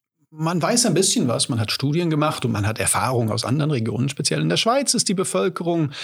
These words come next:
nach den Umfragen, die auch wir mitgemacht haben, noch relativ offen dem Themen gegenüber, weil man größtenteils noch gar nicht so ganz genau weiß, was eigentlich, äh, das bedeutet.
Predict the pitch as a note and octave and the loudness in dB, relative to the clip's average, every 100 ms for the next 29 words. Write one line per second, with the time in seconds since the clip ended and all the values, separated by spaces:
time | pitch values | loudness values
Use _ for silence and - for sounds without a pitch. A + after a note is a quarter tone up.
0 | - - - C#3+ B2 C3+ D3 D3+ - C#3 | -12 -10 -4 -4 -2 -2 0 -2 -2 -2
1 | B2+ A#2+ B2 A#2+ C3+ B2+ A#2+ - B2 A#2+ | 0 0 -2 -2 0 0 -2 -2 -4 -4
2 | - A#2 A#2+ B2 A#2+ - - F3+ A3+ G3 | -4 -2 0 -2 -4 -6 -4 -2 0 -2
3 | C3 D3+ B2+ - D#3+ - C3 G#2+ G#2 G#2 | 0 -2 -4 -4 -2 0 0 -2 -2 -2
4 | A#2 G#2+ A2+ A2 A2+ A#2+ C3 C3+ E3+ F#3 | -2 -2 0 0 0 0 0 0 0 0
5 | D3+ C3 C#3 C#3 C#3 B2 C3+ C#3 - A#2 | 0 0 0 0 0 0 0 0 -2 -2
6 | A#2+ C3 - - - - - - - C3 | 0 0 0 -4 -8 -14 -14 -10 -4 0
7 | C3+ C3+ B2+ A#2+ B2 A2+ G2 - C3 G3+ | 0 2 0 0 0 -2 -2 -4 -2 0
8 | - D3 C3+ D#3 - - C3+ D3 D3 D3+ | 2 0 0 2 0 -2 -2 0 0 0
9 | C3+ - C#3 C3+ - - B2 A2+ A#2 - | -2 -2 -2 -2 -2 -2 0 0 -2 -4
10 | - G#2 B2+ F#3 G3+ F3+ D#3+ | -4 -4 -2 0 0 -2 -4